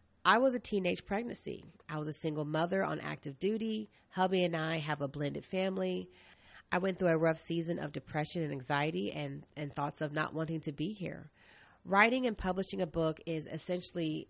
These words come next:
inviting people into your life, into your home, into your space. It's definitely something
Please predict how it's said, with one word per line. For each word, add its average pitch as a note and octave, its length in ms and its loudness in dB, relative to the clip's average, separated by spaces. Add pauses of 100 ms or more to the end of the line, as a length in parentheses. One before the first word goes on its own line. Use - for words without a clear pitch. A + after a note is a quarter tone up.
inviting F3 600 0
people E3+ 540 -2
into E3+ 340 -4
your D3+ 180 0
life, C3+ 500 -6
into F3+ 280 -4
your D#3 160 0
home, D3+ 400 -2
into D3+ 280 -8
your C#3 120 -4
space. - 640 -10 (640)
It's F3 200 0
definitely F3 560 2
something D#3 680 -2